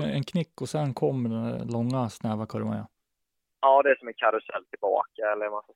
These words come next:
Speaker 1: säga.
Speaker 2: Mm, mm.
Speaker 1: Eh, i den vet jag, då skjuter jag växellådan mot Fredrik Aspnäs. Eh, jag släpper upp min koppling där nere. Och det roliga är att Fredrik Aspnäs gör exakt samma grej. Båda två skjuter lådorna exakt samtidigt i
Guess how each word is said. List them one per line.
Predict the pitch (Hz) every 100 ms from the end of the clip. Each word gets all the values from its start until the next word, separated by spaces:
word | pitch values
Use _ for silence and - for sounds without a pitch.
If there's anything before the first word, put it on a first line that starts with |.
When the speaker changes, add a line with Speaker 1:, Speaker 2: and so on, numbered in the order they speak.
| -
Speaker 1:
säga. | 107 -
Speaker 2:
Mm, | 143 135 151 - _ -
mm. | 120 156 - -
Speaker 1:
Eh, | 104 101 101 -
i | 127
den | 131 139
vet | 131 -
jag, | 113
då | 117
skjuter | 117 101 -
jag | 104
växellådan | 101 - 104 98 101
mot | 110 110 -
Fredrik | 110 - -
Aspnäs. | - _ 120 127 - _ _ _ _ -
Eh, | 110 104 101 101
jag | 104 -
släpper | 110 104
upp | -
min | 95
koppling | - - - -
där | 95 98
nere. | 101 - - -
Och | - - - - -
det | 117
roliga | 117 117
är | 131
att | -
Fredrik | 123 113 -
Aspnäs | - - - -
gör | - -
exakt | - - _ - - _ -
samma | 107 98
grej. | 98 113 -
Båda | 127 113 110
två | - 113
skjuter | - 107 - 104
lådorna | 104 98 95
exakt | - - 104 -
samtidigt | 104 95 - 123 - _ _ _ _ _ _ _ -
i | 104 98